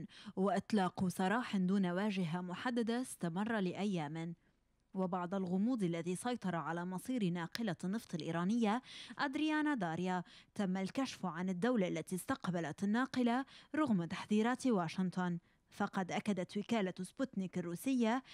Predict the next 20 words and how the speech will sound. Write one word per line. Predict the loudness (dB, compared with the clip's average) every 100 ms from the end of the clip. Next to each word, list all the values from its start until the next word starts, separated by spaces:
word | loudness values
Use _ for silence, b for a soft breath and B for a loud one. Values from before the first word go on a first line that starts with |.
| B B
أن | 2 4 6
ناقلة | 4 2 2 2 4
النفط | 2 2 2 0 0
الإيرانية | 2 2 4 4 4 4 2 b b b
دخلت | 0 2 2 0 2 2
المياه | 4 4 4 4
الإقليمية | 0 0 2 4 4 4
التركية | 2 0 0 -2 2 0 0 B B -2
وستفرغ | 0 0 -2 -2 -2 -2 -2
حمولتها | -2 2 4 4 2 0 0 0 -2
في | 0 0
ميناء | 2 2 2 2
مرسين | 0 0 -2 0 0
التركي، | 2 -2 0 -4 -4 -8 _ _ _ _ _ _ _
لكن | -2 0 2 0 2
تركيا | 0 0 0 0
سارعت | 2 0 2 0 0
إلى | 2 2
نفي | 2 0 2 2
ذلك. | 2 0 -2 0 0